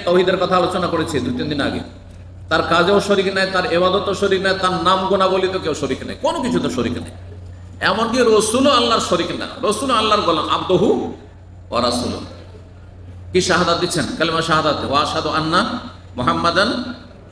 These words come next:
আবদুহু ওয়া রাসূলুহু।" আমি সাক্ষী দিচ্ছি যে মুহাম্মদ সাল্লাল্লাহু আলাইহি ওয়াসাল্লাম আল্লাহর বান্দা, আমিও আল্লাহর বান্দা। কিন্তু যেমন আপনার ঘর আর মক্কার কাবা ঘর যেমন পার্থক্য রয়েছে, তেমনি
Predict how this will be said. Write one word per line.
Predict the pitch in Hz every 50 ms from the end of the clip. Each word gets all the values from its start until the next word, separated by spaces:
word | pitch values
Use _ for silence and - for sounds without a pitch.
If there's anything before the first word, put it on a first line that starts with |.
| -
আবদুহু | 131 139 147 156 175 - 220 - 214 214 233 226
ওয়া | 226 208
রাসূলুহু।" | 190 180 175 - 180 151 143 139 123 120 120
আমি | 120 123 143 151
সাক্ষী | - 165 139 - - 175
দিচ্ছি | 170 170 - - 202 226 - - - 90 - - - - - - - - - - - - 113
যে | 131 143 143 147 -
মুহাম্মদ | 156 151 180 180 180 180
সাল্লাল্লাহু | - 190 175 170 196 175 160 156
আলাইহি | 165 170 170 165
ওয়াসাল্লাম | 156 165 165 160 151 143 135 - - - - - - 160 180 190 185 143
আল্লাহর | 139 143 147 165 170
বান্দা, | 175 196 202 202 220 214 185
আমিও | 175 185 185 170
আল্লাহর | 165 165 160 156 143
বান্দা। | 143 139 131 120 123 123 - -
কিন্তু | 175 196 196 185 - 220 247 285 247 285 - - - - - - - - - - - -
যেমন | - 123 175 175 180 180 202 226 226
আপনার | 226 170 170 220 - 190 190 185 185 175
ঘর | 165 170 190 202 226
আর | 240 - 185 202 208 202
মক্কার | 208 202 - - 190 190
কাবা | 185 - 180 175 165 165
ঘর | 156 135 135 120 - - - - - - - - - - - - - - - - - - - - -
যেমন | - 160 185 202 190
পার্থক্য | 220 202 202 - - 208 208 208
রয়েছে, | 190 165 156 151 156 214
তেমনি | 202 - 190 190 202 208